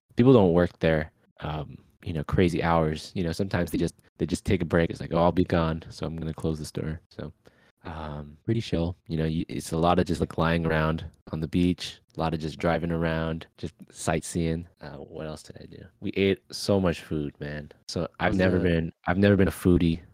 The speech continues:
Speaker 1: my entire life, but I, I think I can see the appeal now. It's all about the vibes, man. It's all about the vibes.
Speaker 2: What do you
Speaker 1: It's
Speaker 2: mean by
Speaker 1: like,
Speaker 2: that?
Speaker 1: it's like, I don't even like food, but just driving around, exploring, like, food places, and then just, like, a little bit of food.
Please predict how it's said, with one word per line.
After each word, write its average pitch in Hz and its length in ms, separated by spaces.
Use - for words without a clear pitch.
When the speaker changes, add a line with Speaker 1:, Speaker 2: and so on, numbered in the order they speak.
Speaker 1:
my 78 140
entire 85 360
life, 82 320
but 80 240
I, 175 100
I 104 60
think 131 180
I 117 80
can 98 140
see - 180
the 90 140
appeal 80 400
now. 71 260
It's - 180
all 113 140
about 101 200
the 87 100
vibes, 82 460
man. - 180
It's - 160
all 95 180
about 85 140
the 90 80
vibes. 76 540
Speaker 2:
What 113 100
do 117 60
you 110 80
Speaker 1:
It's 113 80
Speaker 2:
mean 104 80
by 98 100
Speaker 1:
like, 90 140
Speaker 2:
that? 104 180
Speaker 1:
it's - 80
like, - 120
I 110 100
don't 127 100
even 113 160
like 95 160
food, 98 420
but 90 140
just - 320
driving 92 480
around, 87 500
exploring, 87 640
like, 78 300
food 95 360
places, 98 640
and 92 160
then 78 120
just, 78 180
like, 139 200
a - 60
little 82 200
bit 80 140
of 80 60
food. 80 300